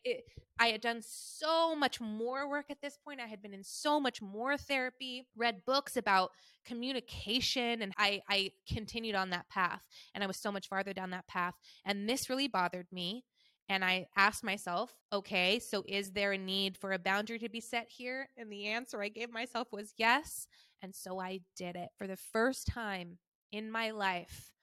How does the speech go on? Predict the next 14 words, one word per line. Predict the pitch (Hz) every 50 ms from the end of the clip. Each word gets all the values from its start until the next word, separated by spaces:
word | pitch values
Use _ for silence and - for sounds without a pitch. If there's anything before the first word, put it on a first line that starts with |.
| _ _ _ _ _ _ _ _ _
I | - 196 196 196
decided | 190 247 233 - 208 190 190 185 196 196
I | 190 185
was | 180 185
going | - 196 190 190
to | 196 - - -
ask | 190 180 180 - - - -
her | - 175 170 165 165 180 196 _ _ _ _ _ _ _ -
to | - 214
not | 196 190 185 180 180 175 175 180 180 - _ _
proselytize | - - 175 175 175 - - 165 - - - - - - -
to | - 214
me | - -
anymore | - - - 76 76 - - - -